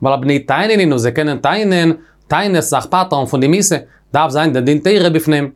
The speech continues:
אלא שור בר טיינען סו, ער קען עפעס זאגן, ממילא איז ער ווארט לגבי דעם, ווען נישט מקיש, אז מיר קענען מאכן, דער גמרא דין, אבער פילהייט שלא בפניו, קומט אויס, אז דער שומר האט גאר נישט געמאכט, קיין עקסטרא נזק,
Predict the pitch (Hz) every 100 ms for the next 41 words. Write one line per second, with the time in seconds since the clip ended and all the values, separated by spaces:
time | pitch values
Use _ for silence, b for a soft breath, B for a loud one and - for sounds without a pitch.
0 | _ _ - 127 101 - - 156 160 131
1 | 95 - 123 226 220 - 214 143 113 -
2 | - 104 131 120 120 98 175 190 160 -
3 | B B - 135 202 190 165 131 120 160
4 | 185 165 143 156 151 143 147 156 143 156
5 | - 180 190 170 156 165 127 160 147 160
6 | 156 139 123 127 131 160 107 B B B
7 | 107 147 151 160 165 185 247 233 214 175
8 | B B - 170 151 131 190 180 127 147
9 | 127 123 175 180 160 135 120 170 190 151
10 | 143 165 160 143 156 170 - 147 135 160
11 | 156 147 123